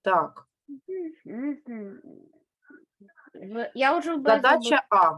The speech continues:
Speaker 1: Я розкажу, як розв'язувати за допомогою пропорції. Можна розказ-, розв'язувати по-іншому, по діях, а можна використовувати властивості пропорції.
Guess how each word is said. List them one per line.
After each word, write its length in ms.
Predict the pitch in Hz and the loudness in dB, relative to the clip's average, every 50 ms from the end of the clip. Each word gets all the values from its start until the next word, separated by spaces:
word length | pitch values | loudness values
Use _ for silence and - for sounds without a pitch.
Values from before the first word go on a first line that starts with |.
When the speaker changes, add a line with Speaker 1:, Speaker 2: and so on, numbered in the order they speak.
| 139 - _ _ _ _ _ - - _ _ _ _ _ _ _ _ _ _ _ _ _ _ _ _ _ _ _ _ _ - - _ _ _ - - - - - - - - _ | -6 -18 _ _ _ _ _ -20 -20 _ _ _ _ _ _ _ _ _ _ _ _ _ _ _ _ _ _ _ _ _ -20 -20 _ _ _ -20 -20 -20 -20 -20 -20 -20 -20 _
Speaker 1:
Я 160 | - 185 226 247 | 0 2 2 2
розкажу, 480 | 254 240 - - - 240 214 202 226 214 | 2 0 -2 0 0 0 0 0 -2 -4
як 400 | 202 214 220 202 185 170 - - | -2 -2 -2 0 0 -2 -2 -4
розв'язувати 680 | 196 185 170 170 175 220 254 311 311 320 262 220 208 | -6 -6 -4 -4 -2 -2 -2 -2 -2 -4 -4 -4 -4
за 100 | 196 196 | -4 -6
допомогою 680 | 185 190 165 - 190 185 202 226 233 240 247 240 226 | -6 -6 -6 -6 -6 -4 -4 -4 -4 -4 -4 -4 -4
пропорції. 680 | 214 - 226 208 - 214 190 175 165 143 - - - 170 | -4 -6 -6 -4 -4 -2 -2 -2 -4 -6 -10 -12 -10 -4
Можна 300 | 196 240 277 285 269 226 | -2 0 0 0 0 0
розказ-, 520 | 214 208 208 - - 226 214 208 202 202 - | 0 0 -2 -2 -2 -2 -2 -2 -4 -6 -4
розв'язувати 680 | 196 185 208 202 202 220 208 196 180 175 180 180 - _ | -4 -2 -2 -2 -2 -2 -4 -4 -4 -6 -8 -8 -8 _
по-іншому, 680 | - 247 247 220 196 175 170 - - 208 202 208 208 208 | -4 -4 -2 -2 -4 -6 -8 -8 -6 -4 -2 -2 -2 -2
по 100 | 208 208 | -2 -4
діях, 640 | 208 202 185 180 175 165 160 165 185 208 - _ _ _ - - - - - - - | -4 -4 -6 -8 -6 -4 -2 -4 -4 -4 -8 _ _ _ -20 -20 -20 -20 -20 -12 -4
а 240 | - 185 190 196 185 185 - - | 0 0 2 2 0 -2 -4 -10
можна 400 | 180 190 214 262 330 302 349 320 | -6 -2 0 0 0 0 0 -2
використовувати 880 | 226 214 - 208 - 202 202 - 233 254 277 285 285 285 285 - 208 190 - _ _ _ _ - | -2 -2 -4 -4 -4 -6 -4 -2 -2 -2 0 0 -2 -2 -2 -6 -10 -10 -12 _ _ _ _ -8
властивості 720 | 190 170 180 180 180 - - 214 220 247 233 - - 240 | -4 0 0 0 0 0 -2 -2 0 0 -2 -4 -6 -8
пропорції. 880 | 202 - 220 208 208 170 170 151 147 143 - - - 151 147 151 156 | -4 -2 -2 -4 -2 -2 -4 -4 -4 -4 -8 -8 -8 -6 -6 -6 -10